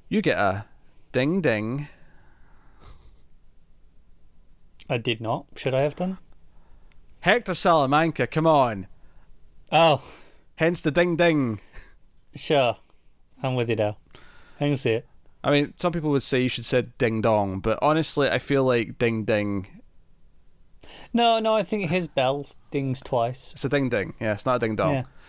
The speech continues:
Speaker 1: Uh,
Speaker 2: Yeah.
Speaker 1: <laughs> what, what start to this review?
Speaker 2: The, the amount of shit you gave me when I said about ding dongs in, in a video last week. I can't remember what it was.
Speaker 1: I recall no,
Speaker 2: But
Speaker 1: no such conversation. So,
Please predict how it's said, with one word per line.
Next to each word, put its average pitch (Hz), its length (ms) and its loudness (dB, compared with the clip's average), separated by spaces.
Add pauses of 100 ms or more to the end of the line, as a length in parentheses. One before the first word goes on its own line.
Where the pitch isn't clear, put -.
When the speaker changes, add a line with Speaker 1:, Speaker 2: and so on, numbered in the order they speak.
(520)
Speaker 1:
Uh, - 60 -4 (320)
Speaker 2:
Yeah. - 80 2 (440)
Speaker 1:
<laughs> - 400 -20
what, 151 240 0
what 170 240 2
start 139 300 0
to 170 80 0
this 127 200 0
review? 117 240 0 (100)
Speaker 2:
The, - 20 -14 (160)
the 214 100 4
amount 277 220 2
of 160 80 0
shit - 220 -2
you 156 120 -2
gave 139 180 4
me 131 80 0
when 123 160 2
I 127 120 2
said 131 240 0
about 123 260 0
ding 123 200 0
dongs 117 440 -2
in, 139 220 -2 (500)
in 135 160 2
a 127 100 2
video 127 320 2
last 110 360 -2
week. 104 200 -10
I - 80 -12
can't 135 160 -2
remember 110 120 -4
what 104 140 -4
it 110 60 -6
was. 104 320 -4 (1000)
Speaker 1:
I - 80 -2
recall 113 340 -2
no, 113 120 -4
Speaker 2:
But 120 100 2
Speaker 1:
no 120 80 -2
such - 260 -4
conversation. 135 540 -2 (400)
So, 151 300 2